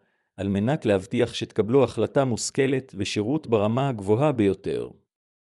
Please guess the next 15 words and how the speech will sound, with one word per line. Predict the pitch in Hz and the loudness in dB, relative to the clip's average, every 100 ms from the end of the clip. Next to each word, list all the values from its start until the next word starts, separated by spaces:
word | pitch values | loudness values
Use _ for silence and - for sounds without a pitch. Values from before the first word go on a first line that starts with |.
| _ _ _ _ - | _ _ _ _ -6
קריאה | 104 95 120 139 | -2 0 2 2
מועילה. | 123 107 92 85 69 - _ _ _ _ _ _ _ _ _ | 0 0 0 -2 -4 -12 _ _ _ _ _ _ _ _ _
ניסיון | 113 98 - 95 107 151 156 | -4 -2 2 2 4 2 0
וכישורים. | 113 113 - 98 90 65 57 - _ _ _ _ _ _ _ _ _ 123 | -4 -4 -4 -4 -4 -6 -12 -18 _ _ _ _ _ _ _ _ _ -4
אם | 127 | -2
חיפשתם | - 104 135 143 - 104 | -4 0 0 0 -2 -2
אינסטלטור | 107 104 - 98 98 123 107 | 0 -2 -2 -4 0 0 2
בבת | 104 95 110 - | 2 2 0 0
ים, | 90 85 92 - _ _ | -4 -4 -10 -14 _ _
תל | 101 98 | -4 -2
אביב, | 87 110 98 98 _ _ _ - | 0 0 -2 -6 _ _ _ -6
או | 92 | -2
כל | 113 110 | 2 2
עיר | 104 104 | 2 0
אחרת, | 95 98 80 73 - | 0 -2 -4 -6 -12